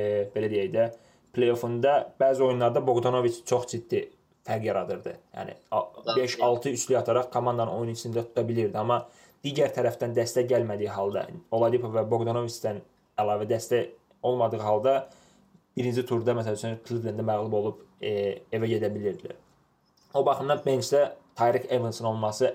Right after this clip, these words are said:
Speaker 1: əgər keçən sezon Memphis-də oynadığı səviyyəni qoruyub saxlaya bilsə, bu il çox rahatlıqla, e, həm six-man-ə namizəd ola bilər, həm də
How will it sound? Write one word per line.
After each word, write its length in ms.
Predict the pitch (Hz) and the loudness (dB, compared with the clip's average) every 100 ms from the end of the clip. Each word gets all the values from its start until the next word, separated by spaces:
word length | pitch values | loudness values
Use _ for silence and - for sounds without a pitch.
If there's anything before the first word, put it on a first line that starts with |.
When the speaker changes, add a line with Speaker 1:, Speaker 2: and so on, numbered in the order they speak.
| 127 | 4
Speaker 1:
əgər 240 | 127 127 | 4 2
keçən 240 | - 147 170 | 0 0 2
sezon 320 | 143 127 120 - _ - - - | 4 4 2 -4 _ -20 -20 -6
Memphis-də 400 | 131 147 135 - | 0 0 -2 -2
oynadığı 640 | 131 120 117 113 110 113 113 - | 2 2 2 0 0 -2 -2 -2
səviyyəni 480 | - 113 117 113 | -2 2 2 0
qoruyub 300 | 117 117 117 | 0 0 0
saxlaya 340 | - 113 123 113 110 | -2 -2 0 0 0
bilsə, 380 | 104 - 139 165 - _ _ _ | -4 0 0 0 -8 _ _ _
bu 100 | 143 | 0
il 160 | 139 127 - | 2 2 -2
çox 220 | - 135 131 | -2 0 4
rahatlıqla, 520 | 123 120 120 120 131 123 - | 2 2 -2 2 2 2 0
e, 60 | 113 107 107 104 - - _ - | 2 4 4 2 0 -14 _ -4
həm 160 | 123 117 | -2 0
six-man-ə 540 | - 117 120 113 135 - - - _ _ _ _ 135 | -2 -2 -2 2 0 0 -12 -20 _ _ _ _ 0
namizəd 360 | 139 139 147 | 2 2 0
ola 160 | 143 143 | 2 2
bilər, 240 | 151 156 | 2 0
həm 160 | 151 147 | 0 0
də 160 | 147 | 2